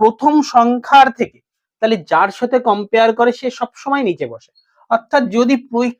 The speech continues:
পরীক্ষায় আমাদের একশোর মধ্যে হয়, একশো দেখবে নিচে বসে। যদি বলে তুমি যেটা পেয়েছো সেটা সবসময় উপরে বসে, ধরো সত্তর পেয়েছো, সেটা কিন্তু সবসময় উপরে বসে। এখানে বলেছে প্রথম সংখ্যার থেকে, তাহলে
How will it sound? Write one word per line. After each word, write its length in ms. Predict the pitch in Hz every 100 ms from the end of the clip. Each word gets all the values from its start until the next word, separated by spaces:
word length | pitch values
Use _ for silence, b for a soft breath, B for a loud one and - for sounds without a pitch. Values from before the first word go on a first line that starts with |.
| _
পরীক্ষায় 460 | 220 240 - 277 208
আমাদের 200 | 220 240
একশোর 360 | 220 - - 262
মধ্যে 220 | 254 240 240
হয়, 160 | 185 185 _ _ _
একশো 320 | 196 196 - 269
দেখবে 220 | 254 233 254
নিচে 180 | 202 165 120
বসে। 220 | 107 _ _ _ _ _ _
যদি 200 | 208 254 277
বলে 120 | 277 277
তুমি 140 | 277 294 285
যেটা 160 | 277 269
পেয়েছো 300 | 269 220 - 208 - _ _
সেটা 220 | - 247 254
সবসময় 480 | 247 233 - 294 269
উপরে 200 | 196 196 143
বসে, 160 | 127 170
ধরো 120 | 208 220
সত্তর 300 | 202 - - 123
পেয়েছো, 260 | 117 _ _ _ _ _ -
সেটা 180 | 240 240
কিন্তু 220 | 262 254 240
সবসময় 380 | 220 - 262 285 196
উপরে 220 | 175 127 107
বসে। 180 | _ _ _ _ _ -
এখানে 260 | 240 269 285
বলেছে 220 | 285 277 302 -
প্রথম 340 | 226 226 285 294 285 247
সংখ্যার 680 | 220 240 240 - 254 269 277 -
থেকে, 220 | 226 - 113 _ _ _ _
তাহলে 180 | 214